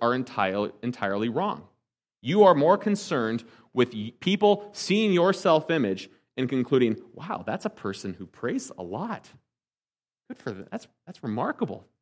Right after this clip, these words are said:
You see that touchdown they scored? That's crazy. They should celebrate a little," right? That's what our goal is.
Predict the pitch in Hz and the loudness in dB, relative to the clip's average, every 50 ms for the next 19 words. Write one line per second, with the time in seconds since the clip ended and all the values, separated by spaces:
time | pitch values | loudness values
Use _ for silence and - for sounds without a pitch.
0 | _ _ _ _ - 214 - - 160 185 208 202 - - 320 - - - 143 113 | _ _ _ _ -18 -12 -8 0 2 2 2 2 0 -4 -6 -4 -2 -2 -2 0
1 | 110 98 - - - - 98 98 - 208 - - - - 220 311 320 208 107 90 | -2 -4 -6 -8 -8 -8 -6 -6 -8 -10 -10 -10 -6 -4 -2 0 0 -2 -2 -6
2 | - - _ _ _ _ _ - 294 - - 370 349 - - - 113 101 95 92 | -12 -18 _ _ _ _ _ -4 -4 -2 -2 -2 -4 -2 0 0 0 0 0 -2
3 | 95 90 90 87 87 82 - _ 113 139 202 - - - - 139 156 247 262 - | -4 -4 -4 -6 -10 -12 -8 _ -2 -2 -2 -2 -6 -4 4 6 6 6 6 4
4 | 175 160 139 143 139 123 143 190 - - - - - - - | 2 4 4 4 4 4 2 0 0 0 -4 -8 -12 -16 -20